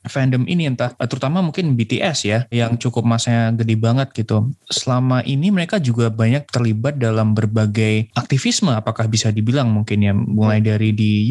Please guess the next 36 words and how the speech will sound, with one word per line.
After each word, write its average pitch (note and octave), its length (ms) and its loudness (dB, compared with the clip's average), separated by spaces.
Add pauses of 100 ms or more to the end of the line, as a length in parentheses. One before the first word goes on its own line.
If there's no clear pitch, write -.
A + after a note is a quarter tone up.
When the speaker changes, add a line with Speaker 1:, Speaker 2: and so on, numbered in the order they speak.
Speaker 1:
U F3+ 80 -2
S - 560 -2
yang G#2+ 320 2
kemarin A2 560 2
itu D#3+ 720 -2 (120)
tiket A#2+ 420 -2
kampanyenya A#2 840 2
Donald B2 400 0
Trump D3 320 -2
yang B2 240 2
Speaker 2:
Ya. - 0 -
Speaker 1:
dilibas A#2 420 0
habis C#3 460 -2
itu, B2+ 320 -2
sampai, A2+ 680 0
apa, D3+ 160 -2
ada A#2 220 0
kampanye A2+ 480 0
White A2 320 0
Lives A2+ 320 -2
Matter B2+ 380 -2
yang B2 180 2
kemudian A#2 400 2
Speaker 2:
Ya. A#2 80 -2
Speaker 1:
di-counter B2+ 480 -2
sama B2 320 0
teman-teman A#2+ 480 2
B A#2 160 0
T B2 160 -2
S B2 240 0
gitu. A2+ 240 -2
Kalau A#2 240 -2 (240)
di B2 480 0
pandangannya C3 800 0
Mas C3 160 -2
Wisnu, D3+ 480 0